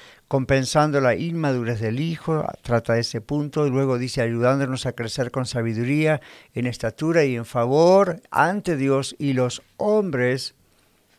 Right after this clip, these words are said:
siempre tomado de muchos textos de la Biblia. Luego, "Comprendiendo la obediencia",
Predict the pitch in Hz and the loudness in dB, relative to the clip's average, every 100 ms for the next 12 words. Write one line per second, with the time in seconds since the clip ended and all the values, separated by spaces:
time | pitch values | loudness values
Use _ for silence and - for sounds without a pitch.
0 | _ - - 180 190 175 151 151 156 127 | _ -10 -6 -4 -2 0 2 2 2 0
1 | 143 143 139 - 131 - 123 117 110 117 | -2 -4 -6 -6 -6 -6 -4 -2 -2 -4
2 | 101 113 - _ _ _ _ 127 139 147 | -8 -12 -16 _ _ _ _ 0 2 2
3 | 139 117 120 120 120 147 180 170 139 123 | 0 -2 -2 -2 0 0 2 2 0 -2
4 | - _ - 123 117 117 113 117 117 110 | -8 _ -4 0 2 2 0 0 0 0
5 | 110 - 156 185 | -2 0 2 2